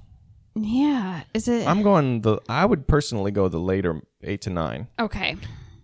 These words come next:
Speaker 2: Because I think there's a lot going on in the first part, and they're
Speaker 1: Well, the
Speaker 2: still trying
Speaker 1: first
Speaker 2: to
Speaker 1: coup-
Speaker 2: learn, like,
Speaker 1: Yeah.
Speaker 2: uh, you know, th-, I,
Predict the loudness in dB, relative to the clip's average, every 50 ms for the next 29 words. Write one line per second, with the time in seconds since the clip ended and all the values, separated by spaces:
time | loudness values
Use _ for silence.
0 | _ _ _ _ -2 0 2 4 4 4 4 2 0 -2 -4 -6 -4 -2 -2 -2
1 | -2 -2 -2 -2 -2 -2 0 0 2 2 2 0 -2 -2 -2 -2 0 0 0 -2
2 | -2 -2 -4 -6 -8 -10 -10 -8 -8 -8 -6 -4 -4 -4 -4 -4 -8 -14 -18 -20
3 | _ _ _ -4 -2 0 0 0 0 -2 _ -8 -4 0 2 4 4 4 4 2
4 | 2 0 2 2 2 2 2 0 0 -2 0 0 2 2 2 0 -2 -4 -8 -12
5 | _ -20 -20 -20 _ _ _ _ _ _ -4 -2 0 0 0 -2 -2 -4 -6 -8
6 | -10 -12 -14 -16 -18 -18 -20 -20 -20 -20 -20 -20 -20 -20 -20 -20 -20 -20 -20 -20
7 | -16 -12 -8 -6 -6 -4 -4 -6 -6 -8 -12 -14 -8 -2 0 2 2 0 0 -2
8 | -8 -14 -14 -14 -12 -14 -14 -14 -14 -14 -16